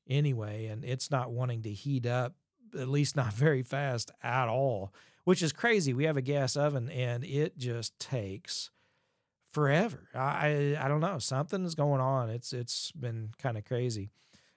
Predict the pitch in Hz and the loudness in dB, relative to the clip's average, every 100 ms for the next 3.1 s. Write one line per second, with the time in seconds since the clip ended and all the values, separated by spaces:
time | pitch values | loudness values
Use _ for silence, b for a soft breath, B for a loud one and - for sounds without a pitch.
0 | b 117 104 - - 127 123 - 120 117 | b -6 -4 -6 -6 -4 -4 -2 -2 -2
1 | 113 127 - 139 139 139 131 131 127 127 | -4 -4 -2 0 0 0 -4 -2 -2 0
2 | 208 175 196 190 156 127 127 143 127 120 | 2 0 0 -2 -2 -2 -2 0 0 -2
3 | 120 | -4